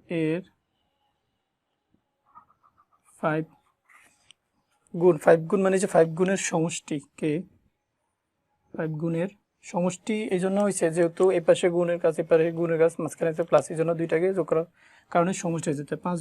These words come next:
গুণের সমষ্টি, সমষ্টিকে। তো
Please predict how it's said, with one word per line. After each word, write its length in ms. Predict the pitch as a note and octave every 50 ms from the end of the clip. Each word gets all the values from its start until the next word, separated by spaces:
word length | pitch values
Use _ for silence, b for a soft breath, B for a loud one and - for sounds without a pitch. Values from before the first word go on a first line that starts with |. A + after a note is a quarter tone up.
| E3 E3
গুণের 220 | F3 E3+ F3 F3 - - -
সমষ্টি, 720 | - - F3 E3 D#3+ D#3+ D#3+ - - - _ _ - F3+ E3 D3 - - _ _ _ _ _ _ _ _ _ _ _ _ _ _ _ _ - _ _ _ _ _ _ _ _ _ _ _ _ _ _ _ _ _ _ _ _ _ _ _ _ _ _ _ _ _ _ _ _ _ _ _ _ _ _ _ _ _ _ _ _ _ _ - - - - _ _ _ _ _ _ _
সমষ্টিকে। 640 | - F#3 E3 E3+ E3 - _ - - G3 F3 F3+ D#3 B2 - _ _ _ - _ _ - - _ _ B B B B B B B B B B B B _ -
তো 60 | -